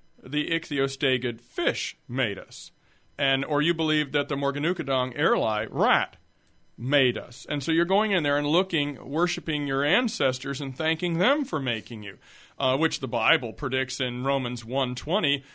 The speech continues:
that, uh, people would worship the create, the creature rather than the creator. Now, that's okay. If you don't believe in God, I mean, there isn't anything else. It's the most logical thing is ancestor worship.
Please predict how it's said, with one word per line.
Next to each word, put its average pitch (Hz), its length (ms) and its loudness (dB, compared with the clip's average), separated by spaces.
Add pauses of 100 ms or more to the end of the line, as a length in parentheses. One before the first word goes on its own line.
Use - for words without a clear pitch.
(260)
that, 131 280 0
uh, 123 100 2
people 143 300 -2
would 120 160 -2
worship 127 380 -4
the 120 100 -4
create, 143 600 -2
the 131 80 -6
creature 185 460 -2
rather 117 220 0
than 110 100 -12
the 110 80 -10
creator. 139 480 -2 (280)
Now, 220 100 0
that's 302 240 4
okay. 302 240 -2
If 180 80 -4
you 226 80 2
don't 285 100 6
believe 233 220 0
in 214 80 -4
God, 156 240 4
I 190 40 -2
mean, 190 140 -2
there 214 120 0
isn't 233 140 2
anything 135 380 -2
else. 113 180 -4
It's 156 140 -6
the 165 60 -2
most 165 180 0
logical 156 440 0
thing 175 200 -2
is 143 140 -2
ancestor 151 680 0
worship. 151 560 0